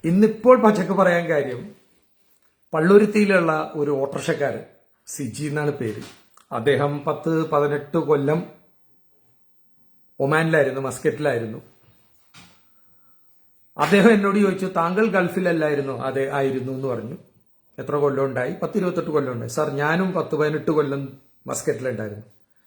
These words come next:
ഇവിടെ വന്ന് പല വ്യവസായവും തുടങ്ങി." നമ്മുടെ അർജുനൻ മാഷിന്റെ അടുത്ത്, പള്ളുരുത്തി അർജുനൻ മാഷിന്റെ അടുത്തുള്ള ഒരു ഓട്ടോ തൊഴിലാളിയാണ്.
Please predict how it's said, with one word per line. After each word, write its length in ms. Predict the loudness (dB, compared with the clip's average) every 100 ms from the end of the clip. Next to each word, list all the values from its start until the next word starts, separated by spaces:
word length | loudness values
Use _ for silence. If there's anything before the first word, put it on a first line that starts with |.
| _ _ _ 4
ഇവിടെ 200 | 8 8
വന്ന് 220 | 8 4
പല 220 | 4 4
വ്യവസായവും 600 | 6 4 2 4 4 4
തുടങ്ങി." 360 | 4 0 -2 -10 -16 -8
നമ്മുടെ 160 | 0 2
അർജുനൻ 380 | 4 4 4 4
മാഷിന്റെ 360 | 2 4 2
അടുത്ത്, 160 | 2 2
പള്ളുരുത്തി 420 | 0 0 0 0
അർജുനൻ 380 | 0 0 -2 -2
മാഷിന്റെ 340 | -2 -2 0
അടുത്തുള്ള 680 | 2 0 -2 -2 -4 -8 -4
ഒരു 140 | 2 2
ഓട്ടോ 300 | 2 0 0
തൊഴിലാളിയാണ്. 460 | 0 0 -4 -6